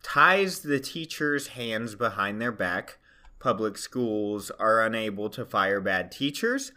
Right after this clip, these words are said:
Private schools have to raise prices currently to be able to compete against government funding. Or if you don't want to look at it like that, private schools have the ability to raise their prices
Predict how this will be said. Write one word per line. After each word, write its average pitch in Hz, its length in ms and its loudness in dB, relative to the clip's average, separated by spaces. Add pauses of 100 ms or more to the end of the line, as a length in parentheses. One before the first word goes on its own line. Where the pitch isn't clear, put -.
(400)
Private 131 300 4
schools 131 480 -2
have 120 260 2
to 120 100 0
raise 110 300 2
prices 113 540 0
currently 131 560 -2
to 165 180 -4
be 120 240 0
able 110 320 2
to 117 140 -8
compete 117 440 -4
against 110 380 -4
government 98 540 -2
funding. 113 500 0 (300)
Or 220 420 10
if 160 160 0
you 175 80 -6
don't 185 260 4
want 175 140 2
to 160 80 4
look 160 220 6
at 151 120 6
it 135 100 6
like 131 260 4
that, 190 320 6
private 139 360 4
schools 127 420 -2
have 131 220 2
the 120 120 0
ability 151 520 4
to 117 120 2
raise 117 260 4
their 120 140 2
prices 120 640 0